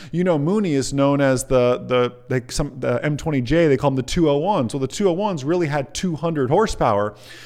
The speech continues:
because they knew if they kissed above two hundred horsepower, they had to have a high performance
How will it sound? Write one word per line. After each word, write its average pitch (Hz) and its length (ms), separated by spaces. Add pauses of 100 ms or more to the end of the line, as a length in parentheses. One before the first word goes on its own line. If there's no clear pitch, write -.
because 147 260
they 151 140
knew 190 300
if - 140
they 156 140
kissed 165 320
above 156 300
two 180 180
hundred 151 240
horsepower, 147 580 (240)
they 175 100
had 156 180
to 147 60
have 147 160
a 143 60
high 147 220
performance 147 800